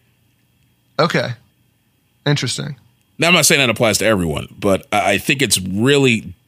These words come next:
Speaker 2: I don't wanna say difficult, but it is challenging to look yourself square in the face and ask, "What is my true motivation?
Speaker 1: Mm-hmm.
Speaker 2: Why am I really
Speaker 1: But
Speaker 2: trying to get more funds?"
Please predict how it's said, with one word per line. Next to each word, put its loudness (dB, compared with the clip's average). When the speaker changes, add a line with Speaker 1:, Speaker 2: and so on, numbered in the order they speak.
Speaker 2:
I 0
don't 2
wanna 4
say 2
difficult, -4
but 0
it -6
is 2
challenging 0
to -4
look -4
yourself 0
square 0
in 0
the -4
face -4
and -8
ask, -4
"What 2
is 2
my 2
true -2
motivation? -4
Speaker 1:
Mm-hmm. 4
Speaker 2:
Why 2
am 2
I 4
really 2
Speaker 1:
But 0
Speaker 2:
trying 0
to -4
get -2
more -2
funds?" -10